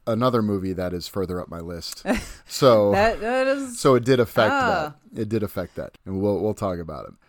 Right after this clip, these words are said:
Speaker 1: My number nine shares some things in common with one that I am positive. I, this is the one I am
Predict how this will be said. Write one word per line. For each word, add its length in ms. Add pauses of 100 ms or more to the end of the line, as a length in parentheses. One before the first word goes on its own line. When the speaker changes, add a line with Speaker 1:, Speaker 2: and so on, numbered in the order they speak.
(180)
Speaker 1:
My 260
number 280
nine 640
shares 920 (360)
some 300
things 340
in 180
common 680 (640)
with 540 (160)
one 360
that 140
I 140
am 220 (100)
positive. 1000 (160)
I, 200
this 320
is 120
the 120
one 480
I 200
am 120